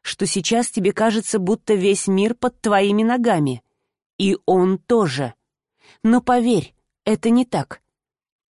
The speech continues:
Я сама была такой, понимаешь? Я так же, как и ты, попала в безумный страстный ураган по имени Ксандр.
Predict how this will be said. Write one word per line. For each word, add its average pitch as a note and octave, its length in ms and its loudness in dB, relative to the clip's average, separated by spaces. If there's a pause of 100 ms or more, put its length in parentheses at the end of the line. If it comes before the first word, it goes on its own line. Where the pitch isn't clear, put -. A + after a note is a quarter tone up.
(400)
Я F#3 240 0
сама B3+ 320 0
была D#3 240 0
такой, D#3+ 300 -2
понимаешь? G3 600 -2 (360)
Я G3 240 -4
так C#4+ 280 -2
же, D#4 120 0
как D4 200 -4
и B3 60 0
ты, G#3 220 -4
попала A#3 420 0
в F#3+ 100 -6
безумный G3 680 0
страстный G3 560 -2
ураган E3 540 0
по B3 180 -2
имени E3+ 420 2
Ксандр. C#3 680 -6